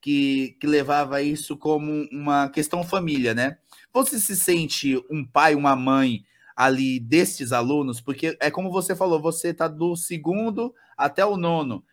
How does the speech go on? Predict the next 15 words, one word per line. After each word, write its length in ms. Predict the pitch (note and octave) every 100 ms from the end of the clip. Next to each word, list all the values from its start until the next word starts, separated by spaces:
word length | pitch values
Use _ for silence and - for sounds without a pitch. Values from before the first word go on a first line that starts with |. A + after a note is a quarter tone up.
| _
Então 200 | B2 C#3+
você 380 | C3 B2+ C3+ B2
vê 560 | A2 B2 A#2+ A2+ G#2+ G#2
a 80 |
criança 380 | A2+ A2+ A2+ A#2
crescer, 840 | A2 D#3+ D#3 D#3 E3 E3 C#3+ A#2+ A2+ -
evoluir, 760 | A2+ C3+ D#3 D3 D#3 D3+ B2+
quem 180 | C3 B2+
gosta, 340 | A#2+ B2 A#2+ -
quem 100 | C3
não 120 | D#3+
gosta, 640 | C3+ D3 D3+ B2+ - A#2
mudança 400 | A2 A#2+ B2+ B2+
de 100 | C#3
voz, 720 | C#3 A#2 C#3+ C#3+ B2 A#2 -